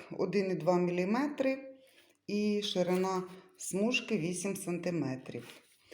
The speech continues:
І ось як я їх фарбую. Просто беру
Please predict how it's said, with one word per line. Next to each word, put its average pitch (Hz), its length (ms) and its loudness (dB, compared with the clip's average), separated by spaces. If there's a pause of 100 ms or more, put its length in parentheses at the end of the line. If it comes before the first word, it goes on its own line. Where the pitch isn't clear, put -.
(380)
І - 20 4
ось 254 240 2
як 202 240 -2
я 156 100 2
їх 175 200 -2
фарбую. 135 720 -2 (840)
Просто 247 400 0
беру 160 480 2